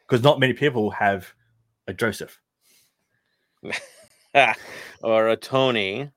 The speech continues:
Speaker 2: or, you know, the, the beautiful thirty-two fifty-two. Um, and
Speaker 1: Exactly.
Speaker 2: as much as we can do, sometimes it's very limited, especially when it comes to playoffs, rivalry matches, uh, <laughs> this week's madness. Um,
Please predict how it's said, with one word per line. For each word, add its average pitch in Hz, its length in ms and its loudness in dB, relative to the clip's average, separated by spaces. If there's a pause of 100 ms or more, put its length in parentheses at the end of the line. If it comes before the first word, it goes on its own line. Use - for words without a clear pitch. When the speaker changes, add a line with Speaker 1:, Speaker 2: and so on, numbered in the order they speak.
(140)
Speaker 2:
or, 101 300 -4
you 107 120 -8
know, 92 380 -10
the, 107 140 -4
the 101 120 -6
beautiful 117 440 0
thirty-two 104 500 -6
fifty-two. 95 640 -6 (520)
Um, 87 500 -4
and - 20 -8
Speaker 1:
Exactly. 87 380 -10
Speaker 2:
as 85 100 -12
much 95 220 -6
as 90 100 -12
we 113 160 -2
can 117 160 -6
do, 98 400 -4
sometimes 127 460 -6
it's 131 120 -10
very 131 200 0
limited, 127 400 -4
especially 90 380 -10
when 98 80 -8
it 92 100 -14
comes 95 160 -10
to 92 80 -10
playoffs, 90 560 -4
rivalry 85 460 -6
matches, 85 580 -8 (480)
uh, 87 160 0 (260)
<laughs> - 420 -20
this - 260 -6
week's - 280 -10
madness. 87 520 -4 (480)
Um, 90 540 -2